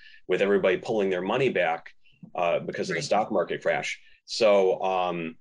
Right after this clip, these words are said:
Speaker 1: so we, we got a new owner. We, we barely kept our doors open, um, who, who made me the manager.
Speaker 2: Mm-hmm.
Speaker 1: And,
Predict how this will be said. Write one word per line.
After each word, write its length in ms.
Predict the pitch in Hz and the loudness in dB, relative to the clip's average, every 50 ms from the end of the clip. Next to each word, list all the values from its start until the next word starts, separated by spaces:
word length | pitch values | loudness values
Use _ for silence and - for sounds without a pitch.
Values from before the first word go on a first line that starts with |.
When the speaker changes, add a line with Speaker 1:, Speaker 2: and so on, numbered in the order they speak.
| - - - - - - - _ _ _ - - - - - - | -20 -20 -20 -20 -20 -20 -20 _ _ _ -20 -20 -20 -18 -14 -10
Speaker 1:
so 280 | - - - 107 98 98 | -6 -2 2 2 2 4
we, 320 | 98 101 101 98 101 101 | 2 2 2 0 0 -2
we 80 | 110 107 | -4 0
got 220 | 98 113 113 104 | 0 2 2 2
a 40 | 101 | 2
new 260 | 98 104 123 156 - | 2 2 2 2 2
owner. 300 | - 110 101 95 92 101 | 2 0 0 0 0 0
We, 280 | 104 101 98 92 87 - - - | 0 -2 -2 -6 -8 -12 -8 -6
we 100 | 101 95 | -6 -4
barely 460 | 85 80 104 113 127 135 120 104 95 | -2 0 2 4 4 4 4 2 0
kept 280 | - 123 107 - - | 0 -2 -4 -2 -2
our 120 | 98 98 92 | -4 -4 -2
doors 260 | 95 92 92 92 90 | 0 0 0 0 -2
open, 420 | 92 87 85 - 98 113 135 139 - - - 92 | -2 -4 -4 -4 -4 -6 -6 -6 -10 -12 -6 -4
um, 400 | 92 90 90 90 87 90 85 - - | -2 0 0 0 -2 -2 -4 -8 -8
who, 240 | - 107 98 92 87 - - | -4 -4 -4 -4 -6 -12 -8
who 120 | - 113 | -4 -2
made 240 | 104 107 107 104 101 | 0 0 0 0 0
me 140 | 101 104 101 | 0 0 0
the 80 | 90 90 | 0 -2
manager. 560 | 95 95 98 101 95 87 78 80 76 78 - _ _ _ _ _ _ _ _ - _ _ _ - | -2 -2 -2 -2 -2 -2 -4 -6 -6 -8 -10 _ _ _ _ _ _ _ _ -20 _ _ _ -4
Speaker 2:
Mm-hmm. 380 | 92 90 90 90 90 87 87 90 | -2 0 0 0 0 0 -2 -2
Speaker 1:
And, 320 | 87 85 85 85 82 | -2 -2 -4 -6 -8